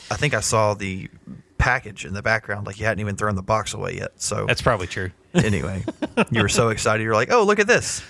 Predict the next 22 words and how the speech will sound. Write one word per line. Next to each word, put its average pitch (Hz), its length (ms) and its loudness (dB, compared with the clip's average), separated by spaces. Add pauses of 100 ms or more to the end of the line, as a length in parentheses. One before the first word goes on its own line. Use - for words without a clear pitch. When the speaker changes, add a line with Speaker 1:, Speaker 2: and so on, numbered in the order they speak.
(200)
Speaker 2:
I 160 100 2
got 160 120 2
my 135 80 -6
shirt 170 220 0
on, 127 160 0
too. 147 320 -2
<laughs> - 1400 -10
Speaker 1:
Yeah, 101 260 2
Speaker 2:
I'm 139 140 -4
Speaker 1:
I'm 104 380 2
Speaker 2:
sporting 165 380 4
all 143 100 4
my 139 120 2
championship 123 500 0
gear 117 200 4
tonight. 101 400 -2 (1600)
Speaker 1:
I'm 92 140 2
not, - 300 -6
so 76 180 -6
it's 78 160 -6
okay. 208 220 2 (460)
Speaker 2:
<laughs> 202 80 -4